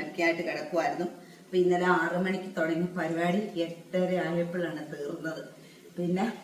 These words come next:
ഞാൻ എല്ലാം തൂത്തുവാരിയിട്ടേ ഉള്ളൂ. ഇപ്പൊ നാളെ തുടയ്ക്കാൻ വരാനായിട്ട് ഞാൻ പറഞ്ഞിട്ട് നമ്മളെ കൊണ്ട് തന്നെ നടക്കുന്ന പരിപാടി അല്ല. ഞാനും ചേട്ടനും കൂടെ ആയിരുന്നു ഇന്നത്തെ പരിപാടി. പക്ഷെ ഇന്നലെ വൈകിട്ടപ്പം ച-, പിന്നെ വൈകിട്ടത്തേക്ക് എന്തോ വാങ്ങിച്ച, വ-, വ-, ചപ്പാത്തി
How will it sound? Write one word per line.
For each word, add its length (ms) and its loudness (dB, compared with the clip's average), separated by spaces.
ഞാൻ 160 4
എല്ലാം 320 2
തൂത്തുവാരിയിട്ടേ 720 0
ഉള്ളൂ. 220 0
ഇപ്പൊ 140 -8
നാളെ 240 -2
തുടയ്ക്കാൻ 420 -6
വരാനായിട്ട് 460 -8
ഞാൻ 160 -6
പറഞ്ഞിട്ട് 380 -8
നമ്മളെ 280 -8
കൊണ്ട് 240 -6
തന്നെ 240 -8
നടക്കുന്ന 320 -10
പരിപാടി 360 -4
അല്ല. 180 -2
ഞാനും 260 0
ചേട്ടനും 360 2
കൂടെ 140 4
ആയിരുന്നു 220 2
ഇന്നത്തെ 320 -2
പരിപാടി. 220 -2
പക്ഷെ 220 -2
ഇന്നലെ 280 2
വൈകിട്ടപ്പം 440 0
ച-, 220 4
പിന്നെ 400 4
വൈകിട്ടത്തേക്ക് 640 -4
എന്തോ 140 -2
വാങ്ങിച്ച, 400 -4
വ-, 200 -2
വ-, 180 0
ചപ്പാത്തി 520 0